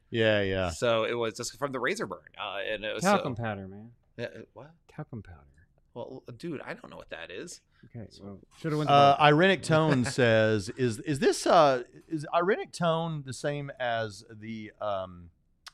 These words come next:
Speaker 1: Irenic Pelagian? You remember the Irenic Pelagian?"
Speaker 3: Probably not.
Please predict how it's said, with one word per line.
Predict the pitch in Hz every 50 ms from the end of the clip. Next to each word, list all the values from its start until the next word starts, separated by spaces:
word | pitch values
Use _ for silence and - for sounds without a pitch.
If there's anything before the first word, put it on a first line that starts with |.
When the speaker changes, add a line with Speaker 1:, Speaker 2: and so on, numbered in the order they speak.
| _ _ _ _ _ _
Speaker 1:
Irenic | 110 107 101 104 120 127 123 117 - _
Pelagian? | - 113 104 101 98 104 110 107 110 123 123 117 120 123
You | 117
remember | 113 123 131 131
the | 123 117
Irenic | 98 90 90 92 92 104 101 -
Pelagian?" | _ 90 87 85 80 90
Speaker 3:
Probably | 107 123 120 110 104 101
not. | 95 95 95 95 90